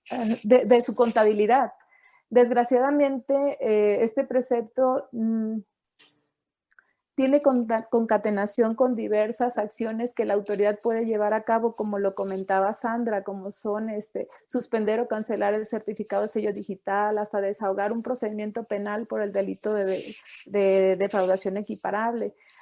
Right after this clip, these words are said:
Por eso es necesario como recomendación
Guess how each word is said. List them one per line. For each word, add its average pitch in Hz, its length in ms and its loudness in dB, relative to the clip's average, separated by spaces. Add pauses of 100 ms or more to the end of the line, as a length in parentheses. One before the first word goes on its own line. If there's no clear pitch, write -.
(180)
Por 214 200 2
eso 262 640 4
es 226 200 2
necesario 226 680 0
como 208 260 -4
recomendación 202 1200 -2